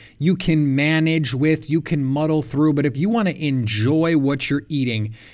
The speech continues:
and know that what you're putting in your body is actually legitimately good for you, we're talking about low calorie, low sugar, high protein, high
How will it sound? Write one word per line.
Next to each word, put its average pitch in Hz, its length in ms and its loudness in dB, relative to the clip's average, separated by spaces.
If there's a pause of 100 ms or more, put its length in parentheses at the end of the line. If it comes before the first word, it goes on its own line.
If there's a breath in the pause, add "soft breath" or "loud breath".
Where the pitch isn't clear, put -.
(140)
and 143 180 2
know 151 180 4
that 135 140 0
what 139 240 -2
you're 147 60 2
putting 156 440 2
in 139 220 0
your 139 120 0
body 120 500 -4
is 110 160 -6 (100)
actually 139 440 -2
legitimately 127 680 0
good 113 320 0
for 113 120 -8
you, 104 160 -2
we're 110 100 -4
talking 117 300 -6
about 107 200 -2
low 135 200 2
calorie, 127 420 -2
low 123 200 0
sugar, 117 420 -4
high 139 240 -4
protein, 135 540 -2
high 143 380 -6